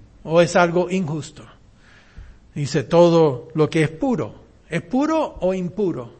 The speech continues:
Todo lo amable, ¿Es algo genial? ¿Es bu-, algo bueno? ¿O es algo desagradable? Todo lo que es de buen nombre,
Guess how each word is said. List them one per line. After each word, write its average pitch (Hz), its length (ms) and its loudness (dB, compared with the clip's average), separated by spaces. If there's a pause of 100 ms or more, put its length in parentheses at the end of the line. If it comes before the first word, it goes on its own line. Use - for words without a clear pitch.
(1000)
Todo 185 640 4 (300)
lo 156 160 2
amable, 151 600 4 (680)
¿Es 123 120 -10
algo 147 600 -6 (680)
genial? 185 600 -4
¿Es 123 220 -10
bu-, 135 100 -8
algo 143 320 -4
bueno? 254 580 -2 (460)
¿O 156 140 0
es 151 160 -4
algo 147 360 -2
desagradable? 127 1000 -8 (1120)
Todo 160 280 2
lo 156 160 4
que 156 200 -2
es 143 140 -4
de 151 80 -2
buen 160 320 -4
nombre, 147 560 -4